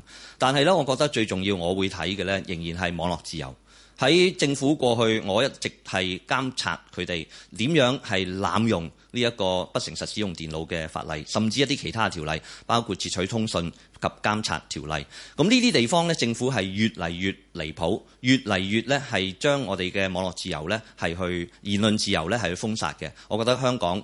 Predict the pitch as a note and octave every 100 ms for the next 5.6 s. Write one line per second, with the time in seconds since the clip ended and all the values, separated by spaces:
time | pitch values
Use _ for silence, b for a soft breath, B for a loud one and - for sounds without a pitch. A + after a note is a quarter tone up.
0 | B - A2 A#2 G2+ A#2 F2 D#2 F#2+ G2
1 | - A2+ A#2 G#2+ G#2+ B2 G#2 - D3 -
2 | F2 F2 F2+ E2+ E2+ E2 D#2+ - E2 C#2+
3 | - B B G#2 C#3+ G#2+ - B - G2
4 | G#2 G#2+ G#2 G2+ F#2+ - - F#2+ - C3
5 | B2+ G2 F#2 F2 G#2+